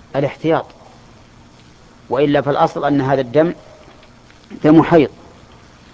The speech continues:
لكن من باب الاحتياط ولئلا تترك الواجب نقول يجب عليها أن تصلي.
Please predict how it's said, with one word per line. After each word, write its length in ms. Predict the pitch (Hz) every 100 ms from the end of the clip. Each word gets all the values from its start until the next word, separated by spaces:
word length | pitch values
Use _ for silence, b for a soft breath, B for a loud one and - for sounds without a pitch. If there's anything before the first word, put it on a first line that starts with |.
| - - -
لكن 300 | 131 135 147
من 120 | 143
باب 200 | 151 175
الاحتياط 560 | 165 147 - 165 165 160 - -
ولئلا 480 | 139 143 160 160
تترك 340 | 156 160 139 135
الواجب 440 | 151 160 160 170 - - - - - - - - - - - - - -
نقول 280 | 120 147 151
يجب 260 | 147 123
عليها 360 | 123 139 131 151 - - - -
أن 80 | 143
تصلي. 440 | 127 147 123 92